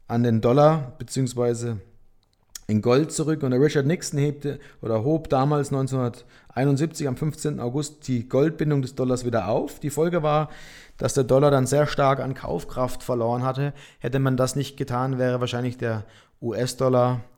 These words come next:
bis heute die stabilste Weltwährung und immer noch Weltleitwährung und nicht auf der Kippe sozusagen, diese Stellung zu verlieren aufgrund der massiven Gelddruckorgien, ja.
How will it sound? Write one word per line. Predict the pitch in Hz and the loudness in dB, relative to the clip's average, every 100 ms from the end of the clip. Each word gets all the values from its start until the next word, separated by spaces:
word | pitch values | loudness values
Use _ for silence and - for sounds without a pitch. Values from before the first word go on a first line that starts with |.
| _ _ _ _ _ _ _ _ _ _ | _ _ _ _ _ _ _ _ _ _
bis | 120 135 131 | -4 -2 0
heute | 120 123 123 | 2 2 0
die | |
stabilste | 120 123 123 127 - 113 | 0 0 0 0 -2 2
Weltwährung | 123 127 120 127 117 120 120 | 2 2 2 4 4 0 0
und | 110 - - _ _ - | -2 -4 -12 _ _ 2
immer | 165 147 | 6 6
noch | 123 - 104 | 4 0 -2
Weltleitwährung | 117 135 127 120 123 117 123 123 127 127 | 2 2 2 2 2 0 0 2 0 0
und | |
nicht | 131 135 - - - - - | 0 -2 -6 -20 -20 -20 -14
auf | - 120 - | -6 -6 -4
der | 123 113 | -6 -8
Kippe | - 151 143 | -8 -6 -2
sozusagen, | 139 131 127 127 120 120 - - - | 0 0 0 0 0 -2 -10 -20 -6
diese | 131 123 | -4 -2
Stellung | - 127 127 123 117 - - | 2 4 4 2 -2 -10 -4
zu | 123 | -2
verlieren | - 123 135 156 170 - - - | 0 0 0 0 -4 -6 -16 -8
aufgrund | 127 127 135 123 | -6 -4 -2 0
der | 123 113 107 - | 0 -2 -4 -8
massiven | 120 123 135 147 131 127 | -2 0 0 -4 -4 -2
Gelddruckorgien, | 123 135 - 131 92 127 123 135 139 | 2 0 0 -4 0 0 2 2 2
ja. | 123 143 | 2 0